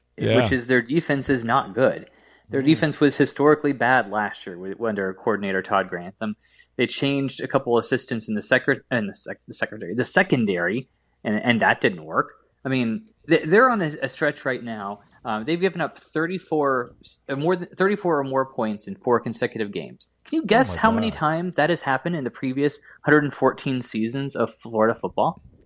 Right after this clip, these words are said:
Speaker 1: I'm afraid you're gonna tell me.
Speaker 2: The answer is zero.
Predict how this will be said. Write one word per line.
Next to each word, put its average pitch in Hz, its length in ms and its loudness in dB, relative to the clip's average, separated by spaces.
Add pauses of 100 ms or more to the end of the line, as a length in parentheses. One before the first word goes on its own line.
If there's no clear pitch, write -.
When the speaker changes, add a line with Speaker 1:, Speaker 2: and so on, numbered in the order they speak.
(280)
Speaker 1:
I'm 95 120 -2
afraid 117 320 0
you're 110 100 -4
gonna 101 160 0
tell 98 260 -2
me. 82 220 -8 (960)
Speaker 2:
The 202 160 6
answer 208 240 6
is 175 140 6
zero. 117 320 -6